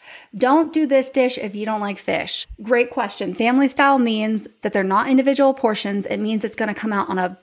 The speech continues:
big platter and it's gonna feed three to five adults. Hopefully by now, you see a theme with all of these stories. Becoming a product of the product is going to make you the go-to expert when it comes to that brand,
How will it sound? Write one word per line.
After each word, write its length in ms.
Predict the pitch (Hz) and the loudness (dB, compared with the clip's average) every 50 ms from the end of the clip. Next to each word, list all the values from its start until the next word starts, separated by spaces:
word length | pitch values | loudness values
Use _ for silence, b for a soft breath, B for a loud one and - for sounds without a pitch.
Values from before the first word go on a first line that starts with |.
| _ _ | _ _
big 400 | 311 311 330 339 339 320 311 - | 2 4 4 4 2 2 0 -2
platter 480 | - - 269 247 240 240 247 247 247 - | -4 0 2 2 4 4 4 2 2 2
and 120 | - 196 | 0 -2
it's 140 | 196 180 - | -4 -6 -6
gonna 160 | - 202 190 | -6 -6 -6
feed 500 | 190 - - - 254 262 269 277 269 269 - _ _ | -8 -6 -4 -2 0 2 2 2 0 -2 -4 _ _
three 420 | _ - 226 214 240 247 262 269 262 | _ -8 -4 0 2 4 4 4 2
to 120 | - 277 | 0 -2
five 300 | 262 - 220 202 196 185 | -2 0 2 2 2 2
adults. 600 | 196 185 185 - - - - - - - - - - | 2 2 2 0 -2 -4 -6 -8 -10 -10 -10 -12 -2
Hopefully 400 | - 359 359 349 - 415 415 370 | 0 2 2 2 2 0 2 2
by 160 | 320 320 294 | 4 4 4
now, 540 | 262 240 214 208 196 190 190 190 214 226 - _ _ _ _ _ _ _ | 4 4 4 2 2 2 0 -2 -4 -6 -12 _ _ _ _ _ _ _
you 340 | 226 254 294 311 320 320 311 | 2 4 4 4 4 2 -2
see 420 | 320 - - 277 247 240 240 233 - | -4 -2 0 0 2 4 4 2 2
a 100 | 208 196 | 0 -4
theme 640 | 185 - - - 220 208 202 190 190 185 180 175 - _ | -6 -10 -8 -6 -4 -2 0 0 0 0 -2 -4 -6 _
with 160 | 247 240 233 | -4 0 2
all 180 | 254 233 214 214 | 2 2 2 0
of 140 | 208 196 185 | -2 -4 -4
these 240 | 233 208 190 - - | -6 -6 -6 -6 -6
stories. 480 | - - 190 180 180 180 180 175 - | -6 -4 -4 -2 -2 -2 -4 -6 -6
Becoming 480 | - 233 226 - - - 302 311 349 359 | -6 -8 -8 -4 0 4 4 6 6 4
a 60 | 339 | 2
product 360 | 339 - 269 254 247 247 247 | 2 2 2 2 2 0 -4
of 60 | 233 | -8
the 100 | 208 208 | -8 -8
product 460 | 202 - 214 202 185 190 196 190 - b b b b b b b b 226 | -8 -6 -4 -2 -2 -2 -4 -6 -8 b b b b b b b b 0
is 160 | 240 240 208 | 0 0 -2
going 560 | 196 - 247 240 247 262 285 294 302 302 302 | 0 0 2 2 4 4 4 6 6 6 4
to 460 | 302 - - - 277 254 247 233 - - | 2 0 0 0 2 2 2 2 0 -2
make 300 | 220 226 247 262 254 - | -4 -2 0 0 0 -2
you 280 | 202 202 247 285 302 262 | -2 2 4 4 4 4
the 100 | 226 - | 2 0
go-to 480 | - 190 202 240 262 - - 285 262 - | 2 2 2 2 2 2 2 2 2 2
expert 480 | 190 - - - - - 196 196 - | 0 -2 -4 -6 -6 -6 -6 -6 -6
when 120 | 202 202 202 | -6 -6 -6
it 120 | - - | -8 -10
comes 380 | - - - 233 226 226 - - | -10 -8 -4 -4 -2 -2 -4 -4
to 140 | - 208 | -6 -4
that 300 | 170 180 190 262 269 226 | 0 2 2 2 2 0
brand, 500 | 240 214 180 165 - - - - - - | -2 -2 -2 -2 -4 -4 -6 -8 -8 -10